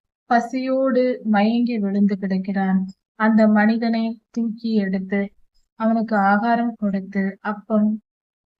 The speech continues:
திராட்சை பழ குலைகள், அத்திப்பழ அடை போன்ற காரியங்களை எல்லாம் கொடுத்து, தாகத்திற்கு தண்ணீர் கொடுத்து பசியாற்றுகிறார்கள். அவன் பிழைத்து கொண்டான்.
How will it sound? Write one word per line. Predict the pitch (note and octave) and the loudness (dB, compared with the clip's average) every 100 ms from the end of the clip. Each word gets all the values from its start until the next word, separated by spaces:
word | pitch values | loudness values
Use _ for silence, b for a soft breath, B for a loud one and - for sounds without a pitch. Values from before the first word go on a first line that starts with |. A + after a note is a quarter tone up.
| _ _ _ | _ _ _
திராட்சை | - A#3+ A3 G#3+ A#3 G#3 | -2 2 2 2 -4 -2
பழ | G#3+ G3+ G3+ | 0 0 -2
குலைகள், | G3+ G3+ G#3 G#3 G#3+ G3 G3 - _ _ G#3+ | -2 0 0 0 0 -2 -4 -12 _ _ -4
அத்திப்பழ | G#3 G#3 A3 G#3+ G#3 | -4 -2 -4 0 0
அடை | G3+ G3 F#3+ G3+ G3+ | 2 2 2 0 0
போன்ற | A3 A3+ A3 G#3+ | -2 0 0 -2
காரியங்களை | G#3+ G3 A3 A#3 A3 G#3 | 0 0 0 -2 0 0
எல்லாம் | G3+ G#3 G#3+ | 2 2 0
கொடுத்து, | A3 G#3 G#3 G#3+ G#3 | 0 -2 -2 -2 0
தாகத்திற்கு | G3+ G3 G3+ G#3 G#3 G#3+ | 0 0 0 -2 -2 -2
தண்ணீர் | G3 F#3 G3+ G3+ | 0 0 0 0
கொடுத்து | G#3 G3 F#3+ G3+ | -4 -4 -6 -4
பசியாற்றுகிறார்கள். | G3 F#3+ G#3 G3 F#3+ G3+ G3 F#3 F#3 F#3+ F#3+ - _ _ _ | -4 -2 -2 -2 -4 -4 -2 -2 -2 -2 -4 -8 _ _ _
அவன் | G3 G3+ G3+ G3+ G3+ | 0 4 6 4 4
பிழைத்து | A3 G#3+ G#3+ - G#3+ | 2 4 2 0 -4
கொண்டான். | G#3 F#3+ F#3+ F#3+ F#3+ F#3+ | 0 2 4 4 0 -4